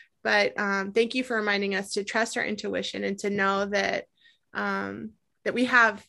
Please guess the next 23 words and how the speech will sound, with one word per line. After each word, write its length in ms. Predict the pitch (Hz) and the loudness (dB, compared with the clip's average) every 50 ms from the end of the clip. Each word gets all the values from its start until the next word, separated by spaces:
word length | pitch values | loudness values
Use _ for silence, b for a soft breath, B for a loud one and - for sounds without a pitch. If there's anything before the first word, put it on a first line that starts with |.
| _ - - | _ -10 -4
that 240 | - 202 196 - - | -2 -2 -2 0 0
wisdom 360 | 208 202 196 - 202 190 196 | -2 -2 -2 -2 -2 -2 -2
inside 340 | 196 196 202 - 190 185 240 | -4 -4 -2 0 0 0 0
of 80 | - | 0
us. 180 | - 202 - - | -4 -4 -2 -2
We 60 | 214 | -2
don't 160 | 202 190 202 | -2 -2 -2
have 180 | 196 208 208 202 | -4 -4 -4 -4
to 120 | - - | -6 -8
always 320 | - 185 185 - 202 196 - | -6 -6 -6 -6 -8 -6 -4
get 140 | - 196 196 | -4 -2 -2
it 120 | - - | -4 -4
from 160 | - 202 196 | -6 -6 -6
outside, 400 | - - - - - - - - - | -6 -6 -8 -8 -8 -8 -8 -6 -6
but 140 | 214 202 | -6 -4
there 160 | - 214 202 196 | -2 -2 -2 -2
is 160 | 196 196 - | -2 -4 -4
wisdom 320 | 202 202 202 - 202 202 | -6 -6 -6 -6 -6 -4
inside 320 | 196 208 202 202 196 196 202 | -4 -4 -4 -4 -2 -2 0
of 100 | 196 202 | 0 -2
us 140 | 202 202 - - | -2 -4 -6 -8
that 120 | - - | -8 -6
we 360 | 208 208 202 202 202 208 208 | -6 -6 -6 -6 -6 -8 -10